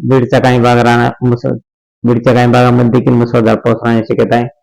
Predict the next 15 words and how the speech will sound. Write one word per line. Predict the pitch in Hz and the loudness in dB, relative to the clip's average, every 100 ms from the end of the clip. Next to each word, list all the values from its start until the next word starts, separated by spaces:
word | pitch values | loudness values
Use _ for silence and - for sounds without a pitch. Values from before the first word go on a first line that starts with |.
| _ _ _ _ | _ _ _ _
माजलगाव, | 120 120 117 120 113 120 120 | -2 0 2 2 2 2 0
पेठ, | - - 123 113 - - | -2 -2 0 0 -4 -2
परळी, | 120 117 120 117 - - _ | 0 2 2 0 -4 -18 _
परभणी | 131 113 110 107 107 - | -2 0 0 0 -2 -2
या | 123 | 0
भागामध्ये | 117 117 117 117 107 104 127 120 117 _ _ _ | 2 2 2 0 -2 -2 0 -2 -4 _ _ _
अठ्ठावीस | - 113 - 139 | -8 -4 -2 0
तारखेला | 135 127 123 123 | 0 0 0 2
नऊच्या | 123 120 117 | 0 0 -2
टायमाला | 113 113 117 117 117 - _ _ _ _ _ _ 131 | 0 0 0 -2 -4 -10 _ _ _ _ _ _ -4
सकाळी | 123 117 120 - - | 0 0 0 -4 -4
मुसळधार | 127 120 123 110 113 | -4 0 0 0 -2
पावसाची | 113 110 117 117 117 | -2 -2 -2 -2 -2
शक्यता | 117 110 | -2 0
आहे. | 123 | -2